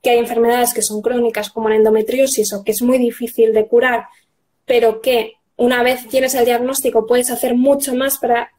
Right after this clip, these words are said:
ganar en calidad de vida, y hay otras veces que tienes dolor y es algo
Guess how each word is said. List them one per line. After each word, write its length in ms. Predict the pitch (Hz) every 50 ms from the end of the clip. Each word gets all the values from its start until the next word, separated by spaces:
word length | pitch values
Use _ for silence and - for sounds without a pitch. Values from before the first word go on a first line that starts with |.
| _ -
ganar 340 | 226 226 226 226 240 247 254
en 100 | 247 233
calidad 340 | 233 220 220 226 233 226 233
de 60 | 262 285
vida, 300 | 302 311 330 349 - - _ _ _ _ _ _ _ -
y 120 | 226 247
hay 160 | 240 226 226 226
otras 280 | 226 254 247 247 247
veces 320 | 262 277 285 294 339 339 -
que 120 | 233 214
tienes 300 | 214 220 220 226 226 -
dolor 440 | 247 240 247 262 269 262 247 220 - -
y 180 | 214 220 214 214
es 140 | 214 -
algo 400 | 233 226 226 226 233 220 220 -